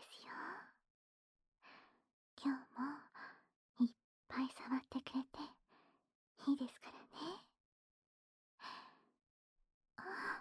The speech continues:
下もですか？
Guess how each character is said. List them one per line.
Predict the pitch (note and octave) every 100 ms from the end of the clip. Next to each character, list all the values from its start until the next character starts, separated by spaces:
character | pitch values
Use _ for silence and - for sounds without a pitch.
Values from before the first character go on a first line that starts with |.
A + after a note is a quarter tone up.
| - - - - - - - - - - - - - D4 - - - - - - - - -
下 | - - D4
も | D4 D#4 E4 - _ _ _ -
で | A#3+
す | - -
か？ | - B3+ E4+